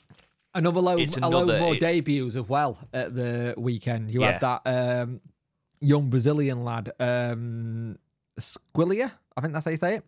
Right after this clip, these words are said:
Speaker 1: got his debut. Rio
Speaker 2: Mm.
Speaker 1: Shipton played, a player that people have been asking, "Where is he?"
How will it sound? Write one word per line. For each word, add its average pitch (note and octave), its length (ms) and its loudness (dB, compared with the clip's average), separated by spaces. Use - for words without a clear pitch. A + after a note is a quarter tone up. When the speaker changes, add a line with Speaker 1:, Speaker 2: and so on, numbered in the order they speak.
Speaker 1:
got C#3 160 0
his B2+ 100 -4
debut. A#2 520 -2
Rio E3 300 2
Speaker 2:
Mm. C3+ 60 -4
Speaker 1:
Shipton D3+ 560 -2
played, A#2 460 -2
a C3 60 0
player D3+ 320 0
that - 180 -2
people C#3+ 260 -2
have B2+ 80 -4
been C3 120 -2
asking, B2+ 360 -4
"Where C3 260 0
is C#3 120 0
he?" A2 240 -8